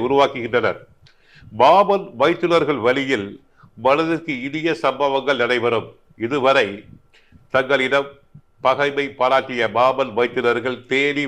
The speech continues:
வந்து உறவு கொள்வர். ஐ டி தொழில், தரகு, கமிஷன், ஏஜென்சி, மீடியா தொழில், ஜவுளி வியாபாரம் செய்பவர்களுக்கு நன்மைகள் பெருகும். சாதுரியமான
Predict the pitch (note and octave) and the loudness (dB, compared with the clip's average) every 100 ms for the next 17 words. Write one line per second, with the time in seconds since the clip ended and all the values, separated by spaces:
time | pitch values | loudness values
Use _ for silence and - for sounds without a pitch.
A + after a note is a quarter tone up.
0 | B2 A#2 C3+ G#2+ A#2+ C3 B2+ A#2 A2 A2 | -2 -2 -4 -2 0 0 2 0 2 0
1 | F#2 - _ _ _ _ _ G#2 C3 B2+ | -2 -10 _ _ _ _ _ -2 -2 -2
2 | B2+ B2+ B2+ B2+ B2 - _ - - B2 | -6 -2 0 0 -2 -12 _ -18 0 2
3 | C3 C3 C#3+ C3+ C3 B2 B2 C3 - C3+ | 4 2 2 0 0 -2 -2 -6 -4 -4
4 | B2+ A#2+ C3 B2 C3 A#2 - B2+ B2+ - | -4 -2 -2 0 -4 -4 -8 -8 -8 -14
5 | - - - - A2 C#3+ C3+ C3+ C3 B2+ | -20 -20 -20 -18 -6 -2 2 2 4 2
6 | B2+ A2+ - _ _ _ _ _ _ _ | 2 -2 -10 _ _ _ _ _ _ _
7 | _ _ - A2 C#3 D#3+ D#3+ B2+ C3+ C3+ | _ _ -2 4 4 6 2 4 4 6
8 | C3+ C3 - B2+ B2 B2 A2+ A#2+ A#2 B2 | 6 4 0 -2 2 2 2 0 -2 -4
9 | A#2+ - _ _ F#2+ A2+ B2 B2+ A#2 A#2 | -4 -12 _ _ -4 -2 0 -2 0 -2
10 | A2 G#2 G2+ F#2+ - _ _ _ _ _ | 0 0 0 -4 -8 _ _ _ _ _
11 | _ _ _ _ _ _ _ _ _ _ | _ _ _ _ _ _ _ _ _ _
12 | _ - _ _ _ - - _ _ _ | _ -20 _ _ _ -20 -20 _ _ _
13 | _ - C#3 E3+ E3 E3+ D#3 D#3+ E3+ | _ 2 6 6 6 6 6 6 6